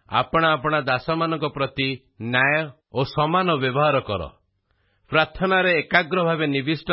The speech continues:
ଥାଅ, ପୁଣି ଧନ୍ୟବାଦ ସହ ସେଥିରେ ଜାଗ୍ରତ ଥାଅ। ଆମ୍ଭମାନଙ୍କ ନିମନ୍ତେ ମଧ୍ୟ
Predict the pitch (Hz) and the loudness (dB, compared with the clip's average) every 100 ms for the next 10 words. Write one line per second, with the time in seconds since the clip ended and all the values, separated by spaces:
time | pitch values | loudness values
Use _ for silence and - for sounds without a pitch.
0 | 151 139 131 135 - _ _ _ 135 143 | 0 0 0 -2 -10 _ _ _ -2 0
1 | 123 139 170 170 160 156 143 139 101 76 | 0 0 2 2 2 0 0 0 0 -2
2 | - _ _ - 139 - 151 139 123 - | -10 _ _ -2 -2 0 0 2 -2 -10
3 | 95 90 135 120 139 139 123 117 104 73 | -10 0 0 2 0 0 -4 -2 -2 -2
4 | - _ _ _ _ _ _ _ - 147 | -10 _ _ _ _ _ _ _ -2 0
5 | 175 202 202 196 190 170 180 - 202 190 | 2 2 0 0 0 0 -2 -2 -2 -2
6 | 127 | -4